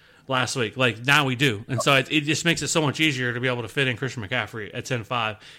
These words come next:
and pair him with Brian Hill. I mean, I know some people don't love, you know, playing running backs from the same game. I don't really care about that. Um, or if you wanted to, you know, use the stack of, of, um, Drew Brees and Michael Thomas, like,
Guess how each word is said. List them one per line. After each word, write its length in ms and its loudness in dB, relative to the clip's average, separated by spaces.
and 120 0
pair 220 2
him 80 0
with 140 -6
Brian 260 0
Hill. 340 -2
I 60 0
mean, 160 0
I 100 4
know 120 2
some 120 -6
people 120 -4
don't 180 -4
love, 340 0
you 80 -4
know, 80 -2
playing 460 -2
running 240 -2
backs 220 -2
from 80 -10
the 60 -6
same 260 -2
game. 260 -2
I 100 0
don't 120 -2
really 120 -8
care 200 -6
about 220 -6
that. 280 -2
Um, 360 -2
or 160 4
if 120 0
you 120 2
wanted 300 2
to, 420 2
you 100 -2
know, 240 0
use 300 -4
the 80 -4
stack 340 0
of, 260 0
of, 500 -2
um, 420 -8
Drew 180 0
Brees 320 0
and 80 -4
Michael 220 -6
Thomas, 440 -2
like, 180 -8